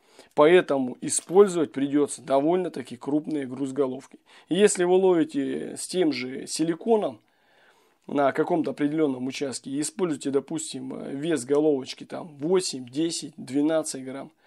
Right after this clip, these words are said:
то здесь уже придется ставить шестнадцать и больше, до двадцати, думаю, грамм на том же самом участке, потому что приманка очень, э, большую степень плавучести имеет.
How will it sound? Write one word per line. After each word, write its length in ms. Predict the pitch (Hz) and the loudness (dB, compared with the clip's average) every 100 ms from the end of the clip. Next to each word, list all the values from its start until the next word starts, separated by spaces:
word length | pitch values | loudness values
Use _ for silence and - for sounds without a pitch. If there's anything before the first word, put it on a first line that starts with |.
| _ - | _ 0
то 180 | 165 | 2
здесь 380 | 139 139 214 208 | 2 4 2 2
уже 180 | 151 139 | 0 -2
придется 500 | - 123 156 175 139 | -4 -2 -2 -2 -6
ставить 380 | - 156 143 123 | -4 -2 -2 -2
шестнадцать 800 | - 131 - 165 180 - 143 - | -6 -6 -2 0 0 -4 -8 -12
и 280 | 151 156 156 - | -10 -8 -10 -12
больше, 480 | - 135 135 120 - | -12 -4 -4 -4 -10
до 240 | 151 151 | -4 -2
двадцати, 520 | 147 131 123 139 - 131 | -2 -4 -6 -6 -6 -12
думаю, 360 | 127 117 123 | -12 -16 -12
грамм 300 | 135 156 180 - - - - _ | -6 -6 -6 -12 -20 -20 -20 _
на 160 | 135 127 | -2 0
том 240 | 180 175 | 2 0
же 140 | 127 | 0
самом 340 | 120 147 139 131 | 0 2 2 0
участке, 400 | 123 131 - - - | -6 -10 -12 -14 -8
потому 340 | 135 151 156 | 0 0 0
что 160 | 151 - | -4 -8
приманка 760 | 139 139 143 160 185 180 - _ _ - | -4 -2 0 0 -2 -8 -16 _ _ -8
очень, 560 | 135 147 156 180 175 _ _ - | -4 -2 -4 -10 -18 _ _ -20
э, 380 | 135 139 143 139 | -18 -16 -16 -14
большую 460 | 127 123 - 160 | -10 -8 -4 -6
степень 360 | 151 139 139 143 | -6 -8 -8 -10
плавучести 480 | 143 127 127 - 170 | -12 -12 -12 -14 -14
имеет. 280 | 151 - | -14 -16